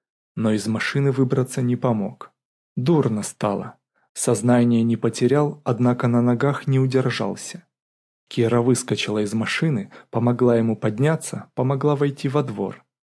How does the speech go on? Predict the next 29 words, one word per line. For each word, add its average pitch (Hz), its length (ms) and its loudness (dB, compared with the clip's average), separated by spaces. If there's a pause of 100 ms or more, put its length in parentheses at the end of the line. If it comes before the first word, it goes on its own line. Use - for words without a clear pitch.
(240)
Сама 156 360 2
едва 101 340 -2
не 104 120 -4
споткнулась 113 680 -2
о 107 40 -2
мёртвое 107 440 -4
тело 123 320 0
своего 107 420 -4
похитителя. - 880 -8 (600)
Кира 120 340 0
усадила 120 540 2
Пашу 131 400 -2
прямо 131 320 0
на 139 140 2
землю, 110 480 -2 (280)
спиной 127 480 0
прислонив 113 640 -4
к - 100 -4
опорному 110 540 -2
столбу. 110 640 -4 (960)
"Я 123 200 2
за 127 140 2
аптечкой", 113 680 -2 (520)
сказала 101 640 -2
она, 117 400 -4
махнув - 440 -2
рукой 117 340 -2
на 117 140 0
дом. 104 420 -6